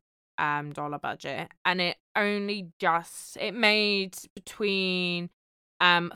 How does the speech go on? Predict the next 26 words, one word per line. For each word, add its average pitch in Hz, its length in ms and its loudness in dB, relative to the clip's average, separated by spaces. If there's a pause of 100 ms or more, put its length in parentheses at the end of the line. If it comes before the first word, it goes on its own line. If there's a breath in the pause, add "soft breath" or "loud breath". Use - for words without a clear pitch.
five 214 220 4
point 202 220 -6
two 175 220 -4
and 165 100 -4
five 165 240 -4
point 151 200 -8
five 143 340 -2
million 67 300 -8
dollars 52 640 -10
at 151 180 -6
the - 60 -8
box - 400 -6
office. - 320 -12
So 170 340 2 (400 loud breath)
it 226 140 -2
didn't 277 260 -2
do 254 160 -6
spectacular, - 1080 -6
but 185 160 -4
it 170 160 -4
did 170 200 -6
make 151 220 -6
its - 180 -16
budget 143 320 -6 (120)
back. 69 320 -4 (680 loud breath)
And 160 760 6